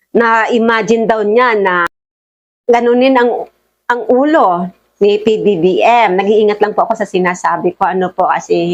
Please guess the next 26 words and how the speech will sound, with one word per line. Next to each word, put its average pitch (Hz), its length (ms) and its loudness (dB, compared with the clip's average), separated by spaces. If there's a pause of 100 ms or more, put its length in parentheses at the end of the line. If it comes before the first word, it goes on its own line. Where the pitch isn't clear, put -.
hindi 170 240 0
lahat 165 320 -2
pwedeng 170 240 0
banggitin, 160 640 -4 (560)
ah, 160 240 0
over 170 180 -4
the 170 140 -6
camera. 160 640 -4 (1200)
And, 208 260 -2
um, 190 540 2 (1160)
dahil 269 420 0
lamang 262 460 2
sa 269 240 -2
hindi 233 480 2
nasunod 208 800 0 (640)
yung 220 440 2
gusto 262 320 0
niyang 277 240 0
mangyari 214 640 0
na 214 240 0
ibigay 220 680 0
din 196 520 0
ni 254 280 2
P 240 200 -2
B 185 240 -2
B 147 40 -6